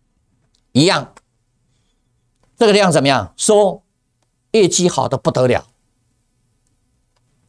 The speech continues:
二三八二，一样，二三零一，一样。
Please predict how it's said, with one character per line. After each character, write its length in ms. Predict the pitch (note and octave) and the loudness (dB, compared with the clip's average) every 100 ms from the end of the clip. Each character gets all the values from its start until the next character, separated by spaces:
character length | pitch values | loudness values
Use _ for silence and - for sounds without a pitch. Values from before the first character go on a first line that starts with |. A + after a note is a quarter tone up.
| _ _ _ _ _ _ _ _ _ _ _ _ _ | _ _ _ _ _ _ _ _ _ _ _ _ _
二 260 | A#3 B3 F3+ | 0 2 2
三 400 | - G3 F#3 F3+ | 2 0 0 -2
八 340 | F3 F3+ F3 | -2 0 2
二， 340 | F3 F3+ A#2+ - _ _ _ _ _ _ _ _ _ _ _ _ _ _ _ - | 2 0 0 -6 _ _ _ _ _ _ _ _ _ _ _ _ _ _ _ -2
一 160 | E3+ | 0
样， 340 | A#3+ F#3 - - _ _ _ _ _ _ _ _ _ _ _ _ _ _ _ _ _ _ _ - | 2 -2 -6 -18 _ _ _ _ _ _ _ _ _ _ _ _ _ _ _ _ _ _ _ 0
二 260 | C#4 A3 | 2 4
三 500 | - A3 G#3 G#3 F#3+ C#3+ | 2 2 2 0 -4 -2
零 260 | D3 E3+ | 0 0
一， 320 | G3 G3 F#3 - _ _ _ _ _ _ _ _ _ _ _ _ _ | 0 0 -2 -8 _ _ _ _ _ _ _ _ _ _ _ _ _
一 100 | C#3+ | 0
样。 280 | D3 G#3+ B2+ | 0 0 -4